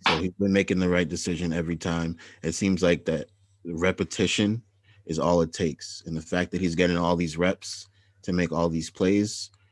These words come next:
it seems to be working in his favor. It's only been five games, but I'm pretty sure this is gonna continue throughout the season. So any attempt to upgrade the, the Celtics, you only wanna compliment the Jays.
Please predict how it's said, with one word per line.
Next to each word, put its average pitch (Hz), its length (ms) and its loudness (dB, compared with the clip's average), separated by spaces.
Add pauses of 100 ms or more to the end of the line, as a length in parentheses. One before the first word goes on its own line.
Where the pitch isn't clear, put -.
(140)
it 82 80 -4
seems 90 280 0
to 87 80 -2
be 85 160 2
working 82 360 2
in 82 120 -2
his 82 160 -6
favor. 101 500 2 (600)
It's - 80 -20
only 95 220 2
been 87 160 0
five 87 340 2
games, 90 320 2
but 85 180 -2
I'm 82 140 -2
pretty 85 240 -2
sure 82 340 -2 (120)
this 82 180 -8
is 82 120 -8
gonna 82 200 0
continue 82 600 -4 (340)
throughout 85 320 2
the 85 80 -10
season. 76 520 -4 (540)
So 85 220 -2
any 101 200 2
attempt 95 360 -2
to - 160 -4
upgrade 90 560 2
the, 82 220 0
the 80 100 -10
Celtics, 95 840 -2 (1000)
you 90 160 -2
only 90 160 2
wanna 85 280 0
compliment 82 720 -2
the 80 120 -8
Jays. 76 640 -6